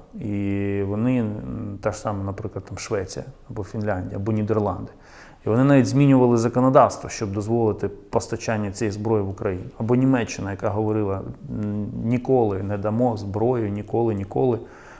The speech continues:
В результаті в перший же день війни свою позицію змінила. Тобто за це їм треба подякувати, молодці.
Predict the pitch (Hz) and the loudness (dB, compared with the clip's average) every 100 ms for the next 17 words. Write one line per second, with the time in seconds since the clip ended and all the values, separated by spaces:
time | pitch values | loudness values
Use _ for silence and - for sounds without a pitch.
0 | - - 107 104 104 117 113 110 104 104 | -20 -8 -4 -2 0 0 2 0 0 0
1 | 101 101 95 - - 113 - 107 107 110 | 0 -4 -8 -10 0 0 2 0 2 2
2 | 104 107 113 - 110 104 101 107 107 101 | 2 2 0 0 -4 -2 -2 -2 -2 -4
3 | 113 104 90 98 107 113 117 180 156 127 | -2 -2 -4 -8 -2 -2 4 4 6 6
4 | 123 123 110 85 - - 107 117 123 - | 6 4 0 0 -4 -6 -2 2 2 2
5 | - | -6